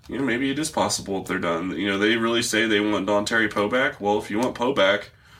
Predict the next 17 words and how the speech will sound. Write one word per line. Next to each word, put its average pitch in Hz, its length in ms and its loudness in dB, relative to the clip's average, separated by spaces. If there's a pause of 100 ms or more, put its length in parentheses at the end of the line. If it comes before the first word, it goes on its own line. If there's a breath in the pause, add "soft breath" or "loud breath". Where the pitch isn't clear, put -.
(380 soft breath)
uh, 101 200 0
your 107 200 2
best 110 240 0
chance 113 240 -2
of 90 60 -8
getting 101 220 -4
him - 80 -4
back 101 320 2
is, - 340 -4
is - 160 -8
probably 107 480 0
to 95 80 -2
sign 101 240 0
him 101 140 0
to 98 100 0
a 92 60 -4
contract. 107 640 2